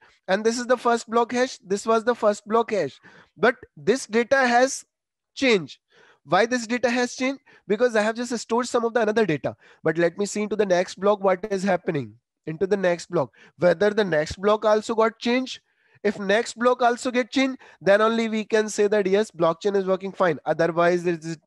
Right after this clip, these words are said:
otherwise we can say blockchain is not working fine on it. Now see here. The another also block has been changed. Yes. In this manner, what has happened?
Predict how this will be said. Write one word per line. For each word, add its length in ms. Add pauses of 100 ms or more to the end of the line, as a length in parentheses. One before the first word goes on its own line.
(260)
otherwise 560
we 100
can 180
say 140
blockchain 460
is 100
not 220
working 280
fine 240
on 140
it. 100 (360)
Now 160
see 200
here. 180 (1900)
The 180
another 320
also 380 (280)
block 320
has 240
been 180
changed. 440 (1600)
Yes. 320 (560)
In 140
this 200
manner, 300
what 220
has 160
happened? 320